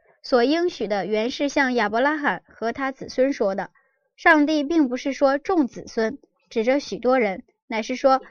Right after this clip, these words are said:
你那一个子孙，指着一个人，就是基督。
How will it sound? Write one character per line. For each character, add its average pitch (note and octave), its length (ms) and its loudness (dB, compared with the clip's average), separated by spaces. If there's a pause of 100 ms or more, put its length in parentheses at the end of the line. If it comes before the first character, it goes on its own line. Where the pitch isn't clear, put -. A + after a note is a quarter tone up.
(200)
你 A#3+ 180 0
那 D#4 260 4
一 A3 140 -2
个 B3 180 2
子 G#3 200 -12
孙， A#3 320 -2 (200)
指 G#3+ 140 -6
着 A#3 240 -2
一 G#3 160 -12
个 C#4+ 200 0
人， F#3+ 280 -4
就 A#3 160 0
是 G3 260 -8
基 B3 280 -8
督。 B3+ 260 -4